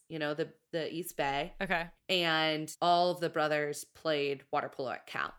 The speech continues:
Speaker 2: Okay, all of your mother's brothers.
Speaker 1: Yeah, so
Speaker 2: Okay,
Speaker 1: my
Speaker 2: okay.
Speaker 1: uncles,
Speaker 2: So
Speaker 1: uh,
Speaker 2: both,
Speaker 1: one of
Speaker 2: both
Speaker 1: them
Speaker 2: sides
Speaker 1: was
Speaker 2: of your family, big water polo players.
Speaker 1: Yeah,
Speaker 2: Crazy.
Speaker 1: big
Speaker 2: Okay.
Speaker 1: water polo. Um, one of my uncles, Peter Schnug, actually was an Olympian in nineteen eighty when it got boycotted.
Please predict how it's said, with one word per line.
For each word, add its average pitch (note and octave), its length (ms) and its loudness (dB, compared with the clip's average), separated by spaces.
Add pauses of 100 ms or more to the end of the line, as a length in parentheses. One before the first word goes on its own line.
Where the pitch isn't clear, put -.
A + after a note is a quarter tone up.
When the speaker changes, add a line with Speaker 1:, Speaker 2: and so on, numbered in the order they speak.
(100)
Speaker 2:
Okay, G3+ 160 4
all G3 220 6
of G3 100 4
your F#3+ 120 2
mother's F3+ 760 2
brothers. - 880 -8 (460)
Speaker 1:
Yeah, E3+ 260 2
so F3+ 80 4
Speaker 2:
Okay, E3 80 2
Speaker 1:
my E3 240 4
Speaker 2:
okay. E3 120 0
Speaker 1:
uncles, D3 480 -2
Speaker 2:
So A3+ 180 4
Speaker 1:
uh, E3 140 6
Speaker 2:
both, D#3 260 10
Speaker 1:
one E3 120 4
of D#3+ 100 0
Speaker 2:
both B4 200 10
Speaker 1:
them - 60 0
Speaker 2:
sides A#3+ 180 8
Speaker 1:
was - 20 -6
Speaker 2:
of A#3 60 -2
your A3 100 2
family, E3+ 400 -4 (180)
big F3+ 480 0
water E3 240 -2
polo - 160 -8
players. - 240 -10
Speaker 1:
Yeah, F#3+ 400 4
Speaker 2:
Crazy. F3 260 0
Speaker 1:
big G#3+ 100 4
Speaker 2:
Okay. G#3 60 2
Speaker 1:
water F#3+ 200 4
polo. E3+ 680 4
Um, D3 580 0 (100)
one F3+ 180 0
of F3+ 80 0
my E3+ 160 2
uncles, E3 520 0
Peter D#3+ 280 -2
Schnug, D3 460 0
actually D3+ 400 -4
was D3 440 0
an D#3+ 140 -4
Olympian F#3+ 560 -2
in D3 160 -8
nineteen D3 420 -6
eighty D3+ 380 0
when D3+ 200 -6
it C3 120 -14
got C#3 320 -2
boycotted. C#3 640 -6